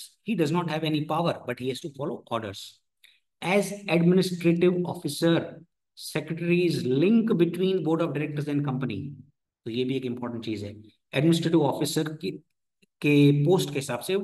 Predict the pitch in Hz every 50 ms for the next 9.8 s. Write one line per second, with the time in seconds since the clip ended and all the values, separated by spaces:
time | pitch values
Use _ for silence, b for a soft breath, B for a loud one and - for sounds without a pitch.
0 | - - - - 139 - 151 143 - 196 165 135 135 156 175 185 - - - 120
1 | 104 95 - - _ _ _ _ _ _ _ _ _ _ _ _ 107 117 127 160
2 | 175 160 131 131 131 127 120 123 123 123 - - 170 196 269 294 - - 110 104
3 | 104 110 - - _ _ _ _ _ _ _ _ _ _ _ _ _ _ _ _
4 | _ _ _ _ _ _ _ _ _ _ _ _ _ _ _ _ _ - 156 170
5 | 165 - - - - 135 131 131 147 170 175 175 170 185 165 160 160 165 165 160
6 | 139 143 151 156 165 170 156 156 151 156 143 147 160 151 147 160 170 160 143 147
7 | 202 202 - - - _ _ - 131 139 131 - - 127 - - - 143 143 139
8 | 143 143 139 139 139 143 165 165 151 143 127 120 - 127 135 135 147 160 147 147
9 | 147 143 147 139 143 147 143 147 165 170 170 185 196 190 147